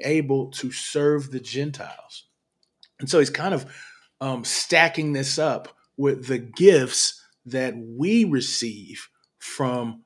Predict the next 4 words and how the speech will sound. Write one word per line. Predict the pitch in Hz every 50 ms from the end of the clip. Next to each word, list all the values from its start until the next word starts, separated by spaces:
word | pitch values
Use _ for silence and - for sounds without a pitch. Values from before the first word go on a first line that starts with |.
| _ _ _
Christ. | - - - - 131 107 95 - - - - - - - - - _ _ _ _ _ _ _
Okay? | 113 113 110 - 139 139 147 147 - - - - - - -
And | 135 135 131
so | - - 147 143 143 139 127 113 113